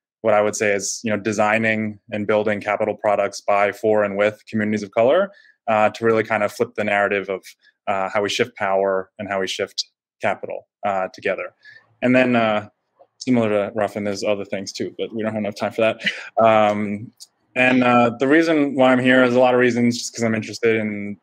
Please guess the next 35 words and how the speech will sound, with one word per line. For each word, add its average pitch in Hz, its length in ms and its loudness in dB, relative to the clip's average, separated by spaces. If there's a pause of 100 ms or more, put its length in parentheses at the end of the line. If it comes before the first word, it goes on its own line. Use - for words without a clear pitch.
the 101 80 -8
social - 280 -4
finance, 127 460 0
impact 107 260 -4
investing 110 400 -2
space, 107 460 -2
and, 101 360 -10
and 104 120 -6
how 104 140 -2
that 101 200 0
can 104 120 -10
be 98 180 -6
kind 98 240 -6
of 92 120 -10 (160)
really 104 220 -2
subverted 101 540 -2
or, 95 200 -4
or 104 60 -4
done 104 160 0
differently. 107 460 -2 (420)
But 107 340 6 (760)
you 127 60 2
know, 117 100 2
to 113 120 -8
be 127 100 2
really 120 320 2
honest, 120 520 -2
like, 110 180 -2
the 107 80 -2
reason 110 280 -2
why 107 140 -2
I'm 104 100 -4
here 107 160 -2
is 107 80 -2
because, 104 560 -6